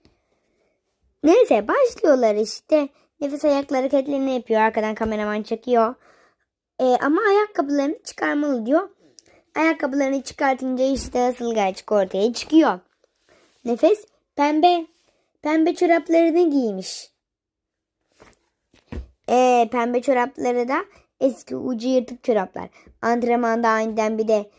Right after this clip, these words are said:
baş parmağı fırlayamazsın. Fırlıyor tabii. E, işte şu andan başlıyor.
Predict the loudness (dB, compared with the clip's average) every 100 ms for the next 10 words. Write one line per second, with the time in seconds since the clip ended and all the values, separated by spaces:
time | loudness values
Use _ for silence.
0 | _ _ -10 -8 -8 -4 -2 -2 -4 -4
1 | -2 0 2 2 2 2 0 -2 -2 -2
2 | -4 _ _ _ _ _ _ _ _ _
3 | _ -20 -10 0 4 4 4 4 2 -4
4 | -6 -6 -8 -10 _ _ _ _ _ _
5 | _ _ _ _ _ _ 0 2 2 2
6 | 0 -4 -6 -2 -2 -2 -4 -6 -6 -6
7 | -6 -6 -6 -6